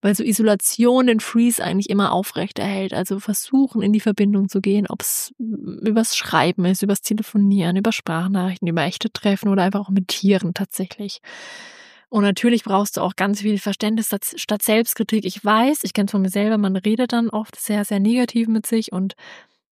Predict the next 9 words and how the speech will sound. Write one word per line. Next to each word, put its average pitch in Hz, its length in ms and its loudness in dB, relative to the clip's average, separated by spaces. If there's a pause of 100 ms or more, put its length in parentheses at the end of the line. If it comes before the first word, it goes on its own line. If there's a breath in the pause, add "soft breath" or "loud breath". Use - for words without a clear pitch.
(360)
ne, 233 280 6
so 214 80 2
klassisch 202 400 0
auch, 175 200 -2
„Ich - 180 -4
bin 196 140 2
einfach 190 380 -2
nur 180 140 -2
faul.“ 240 800 2